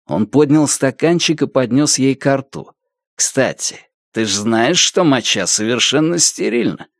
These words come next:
Никаких бактерий, ничего. Многое даже указывает на то, что она полезна. Взять хотя бы Мадонну. Она вылечила грибок стопы собственной мочой, так что остается только жадно выпить".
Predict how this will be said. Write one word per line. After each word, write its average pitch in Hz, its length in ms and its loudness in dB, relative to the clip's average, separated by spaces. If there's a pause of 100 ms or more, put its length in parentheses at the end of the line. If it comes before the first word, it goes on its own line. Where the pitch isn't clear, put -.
(420)
Никаких 208 800 2
бактерий, 107 760 -2
ничего. 170 680 0 (380)
Многое 139 540 4
даже 214 280 0
указывает 170 600 0
на 180 160 0
то, 92 200 -8
что 156 240 0
она 185 200 0
полезна. 139 760 -2 (440)
Взять 170 380 0
хотя 151 280 2
бы 180 140 0
Мадонну. 98 800 -2 (280)
Она 220 340 2
вылечила 208 560 2
грибок 208 440 0
стопы 214 440 0
собственной 185 680 0
мочой, 180 480 -2
так 98 240 -4
что - 200 0
остается 101 600 -2
только 127 380 0
жадно 185 560 0
выпить". 233 1120 -4